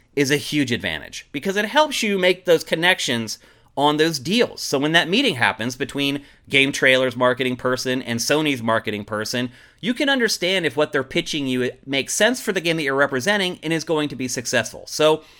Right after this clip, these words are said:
I don't think you need to be a hardcore gamer to be a marketing or P R person in gaming,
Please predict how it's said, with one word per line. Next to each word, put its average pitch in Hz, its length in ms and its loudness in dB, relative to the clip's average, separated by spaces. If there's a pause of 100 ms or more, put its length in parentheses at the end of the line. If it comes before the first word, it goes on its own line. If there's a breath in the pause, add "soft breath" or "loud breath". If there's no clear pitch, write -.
(720 loud breath)
I 165 80 4
don't 262 220 4
think 277 200 0
you 196 120 -2
need 185 180 0
to 175 60 -2
be 160 160 2
a 139 60 4
hardcore 147 380 2
gamer 131 280 0
to 127 240 -4 (240)
be 151 200 0
a 120 120 -2
marketing 127 500 2
or 110 160 -6
P 110 220 -4
R 127 100 4
person 131 360 -4
in 104 140 -6
gaming, 151 500 0